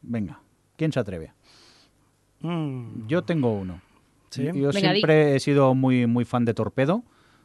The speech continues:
Speaker 1: de, de Bernet Yabuli, y esa, ese detective con ese toque así en blanco y negro y tal, como una serie negra de detectives, mm, a mí me encantaría. Sé que, que supongo que es algo que nunca llegaremos a ver, pero sí que sería una adaptación que, que me picaría,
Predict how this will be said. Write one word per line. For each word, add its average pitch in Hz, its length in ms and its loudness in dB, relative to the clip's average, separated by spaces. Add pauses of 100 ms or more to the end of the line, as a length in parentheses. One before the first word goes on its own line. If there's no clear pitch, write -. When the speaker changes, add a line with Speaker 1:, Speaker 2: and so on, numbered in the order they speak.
(120)
Speaker 1:
de, 101 800 -4
de 110 80 -6
Bernet 107 280 -2
Yabuli, 135 440 0
y 101 920 -6 (340)
esa, 127 460 0
ese 127 140 0
detective 135 760 2
con 127 100 -2
ese 123 160 -4
toque 127 240 -2
así 127 300 0
en 120 120 2
blanco 120 240 -2
y 123 40 2
negro 123 200 2
y 113 60 -2
tal, 120 220 -2 (280)
como 123 180 0
una 131 100 2
serie 135 240 2
negra 123 180 2
de 120 60 4
detectives, 120 560 0
mm, 107 340 -4
a 101 80 -4
mí 107 100 -2
me 113 80 0
encantaría. 110 500 -2 (340)
Sé 120 140 -6
que, 117 100 -8
que 120 240 -2 (360)
supongo 101 280 -4
que 107 60 0
es - 80 -4
algo 110 180 0
que 107 160 -2
nunca 123 320 2
llegaremos 117 420 0
a 104 60 0
ver, 135 200 0
pero 113 140 -2
sí 101 140 -6
que 120 80 -4
sería 123 140 0
una 120 60 0
adaptación 113 440 -2
que, 95 420 -4
que 104 80 -6
me 104 80 -2
picaría, 95 720 -6